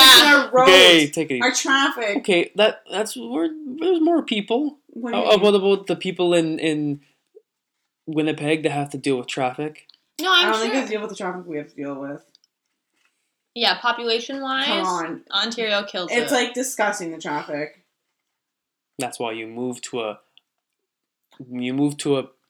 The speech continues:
Speaker 2: populated area, but it's
Speaker 1: Mm-hmm.
Speaker 2: not like, you move to an Edmonton or a Calgary.
Speaker 3: Yeah, but you can't just pick up and move if your family's all here.
Speaker 1: Yeah.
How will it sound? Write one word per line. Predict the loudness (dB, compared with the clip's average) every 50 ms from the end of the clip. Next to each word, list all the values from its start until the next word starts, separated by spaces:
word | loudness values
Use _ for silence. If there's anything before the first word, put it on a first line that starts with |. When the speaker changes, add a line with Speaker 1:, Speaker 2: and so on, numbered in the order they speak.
| _ -6
Speaker 2:
populated | 0 0 0 2 2 -2 -2 -2 -2 -2
area, | -2 -2 0 0 0 0 -2 -2 -4
but | -2 -2 -2 -2
it's | -2 -4
Speaker 1:
Mm-hmm. | -6 -4
Speaker 2:
not | -4 -2 -2 -4 -6 -8 _ -18 -18 _ _ _ _ _ _ -16
like, | -12 -6 -4
you | -2
move | 0 0 0 -2 -4 -2
to | -2 0
an | 0 0 0
Edmonton | 0 -2 0 0 -2 -4 -4 -6 -8 -8
or | -8 -8 -8
a |
Calgary. | -8 -6 -4 -2 -2 0 2 4
Speaker 3:
Yeah, | 4
but | 4 2
you | 0 -2
can't | 0 0 0 0 0
just | -4 -6 -6
pick | -6 -6 -6
up | -6 -6
and | -6 -6
move | -4 -4 -4 -4
if | -6
your | -8 -10
family's | -6 -4 -4 -4 -4 -6 -8 -8
all | -8 -8 -8 -8
here. | -8 -10 -8 -8
Speaker 1:
Yeah. | -8 -8 -10 -10 -12